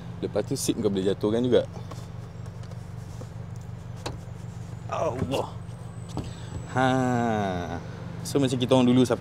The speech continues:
main jazz kan, siapa kalau dah silent seat, Recaro ke apa benda, kalau so view daripada belakang ni memang macam terangkat gila babi lah. So, inilah dia beza dia antara F C, body hatchback dengan body sedan. Ah, tu je beza dia, ialah pada body belakang.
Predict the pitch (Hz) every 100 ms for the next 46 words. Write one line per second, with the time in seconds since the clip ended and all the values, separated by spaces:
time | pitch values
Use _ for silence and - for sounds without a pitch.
0 | 120 113 117 113 110 92 92 107 104 101
1 | 107 107 92 104 92 101 104 101 95 101
2 | 98 95 95 92 120 98 104 107 101 104
3 | 98 101 - 110 110 98 101 92 101 87
4 | - - - - - - 90 90 101 90
5 | 85 87 87 82 - - - - - -
6 | - - - - - 117 110 107 90 104
7 | 98 92 95 101 95 92 90 92 90 90
8 | 95 - 120 113 120 - - - - 92
9 | 90 95 95 - 127 139 - - 90 90
10 | 87 90 87 90 87 87 - - - -
11 | - 95 90 80 76 - - - - -
12 | - 82 85 80 76 - 123 98 87 -
13 | - - - - - - 92 92 90 82
14 | - - - 98 90 92 90 87 87 87
15 | 87 85